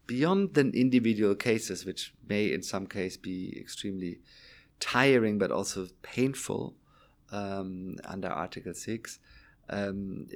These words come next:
there is the problem of the f-, efficiency of the judiciary. And I'm sure we're gonna talk about this maybe in, in, when we talk a bit more about Serbia, but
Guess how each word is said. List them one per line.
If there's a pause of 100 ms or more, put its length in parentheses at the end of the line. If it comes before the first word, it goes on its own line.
(100)
there
is
the
problem
of
the
f-, (140)
efficiency
of
the
judiciary. (640)
And
I'm
sure
we're
gonna
talk
about
this
maybe
in,
in,
when
we
talk
a
bit
more
about
Serbia, (340)
but